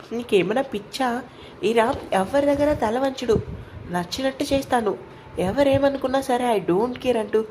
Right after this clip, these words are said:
కళ్ళకి గగుల్స్ పెట్టుకొని స్టైల్గా కూర్చున్నాడు. ఆది, మీనా వచ్చారు. పిలిచాం కదా, వస్తారు. వాడు వచ్చాడంటే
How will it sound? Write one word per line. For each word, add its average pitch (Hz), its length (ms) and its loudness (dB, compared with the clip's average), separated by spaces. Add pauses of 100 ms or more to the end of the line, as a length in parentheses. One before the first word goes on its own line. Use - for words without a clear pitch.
(420)
కళ్ళకి 247 360 -2
గగుల్స్ 226 440 0
పెట్టుకొని 233 400 0
స్టైల్గా 220 480 -4
కూర్చున్నాడు. 220 640 -2 (480)
ఆది, 240 320 -2
మీనా 226 380 -4
వచ్చారు. 226 420 -2 (420)
పిలిచాం 190 440 0
కదా, 262 160 2
వస్తారు. 226 460 0 (500)
వాడు 247 240 2
వచ్చాడంటే 233 720 0